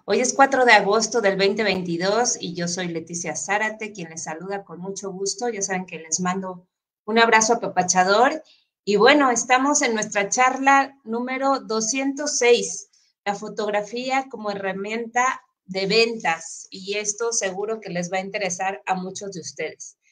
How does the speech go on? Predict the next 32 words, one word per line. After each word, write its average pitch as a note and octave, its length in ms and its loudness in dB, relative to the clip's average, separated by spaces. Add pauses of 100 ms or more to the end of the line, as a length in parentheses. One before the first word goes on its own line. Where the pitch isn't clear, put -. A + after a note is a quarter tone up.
(340)
Recuerden C4+ 600 2
que B3+ 220 0
estos A#3+ 360 -6
lives C4 460 2
se B3+ 160 -6
quedan A3 320 -2
aquí A#3+ 560 -6
en G3+ 160 -6
nuestra F3+ 360 -6
fanpage A3+ 840 -2 (220)
y G3 120 -14
también G#3+ 320 -4
los A3 160 -6
subimos G3+ 400 -4
a F#3 60 -8
nuestro F3 300 -6
canal F3+ 440 -6
de F3 160 -6
YouTube, F#3+ 520 -6 (140)
Apapáchame, A#3+ 1120 -6
ya F#3+ 220 0
está F3+ 280 -6
personalizado. G#3 1160 -4 (300)
Muchas A3 280 -2
gracias G3+ 600 -2
a F3 240 0
los E3+ 300 -6
seguidores G3 760 -4
y F3+ 40 -6
a D#3+ 40 -6
los E3+ 160 -8
suscriptores, G#3+ 960 -6